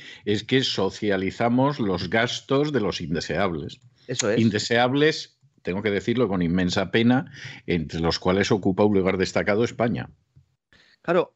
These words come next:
Speaker 2: fíjese, don César, que lo anunció ayer el director general de presupuesto del Ejecutivo Comunitario, eh, Koopman, después de que los veintisiete países del bloque hayan ratificado la decisión de recursos propios de la Unión Europea, que es como se llama esto, supongo que alguno habrá votado y ni siquiera sabrá lo que ha votado, porque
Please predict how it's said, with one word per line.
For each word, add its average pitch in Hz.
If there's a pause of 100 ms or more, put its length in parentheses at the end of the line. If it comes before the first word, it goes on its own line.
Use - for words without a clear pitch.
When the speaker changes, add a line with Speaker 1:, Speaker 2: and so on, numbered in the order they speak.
(160)
Speaker 2:
fíjese, 196
don 214
César, 220
que 170
lo 135
anunció 123
ayer 196
el 151
director 117
general 180
de 151
presupuesto 123
del 107
Ejecutivo 101
Comunitario, 165
eh, 101
Koopman, 151 (540)
después 117
de 151
que 156
los 139
veintisiete 123
países 147
del 147
bloque 156
hayan 127
ratificado 117
la 117
decisión 113
de 113
recursos 113
propios 123
de 98
la 92
Unión 107
Europea, 143
que -
es -
como 107
se 107
llama 120
esto, 143 (340)
supongo 95
que 127
alguno 131
habrá 117
votado 113
y 165
ni 113
siquiera 85
sabrá 92
lo 85
que 71
ha 76
votado, 92
porque 80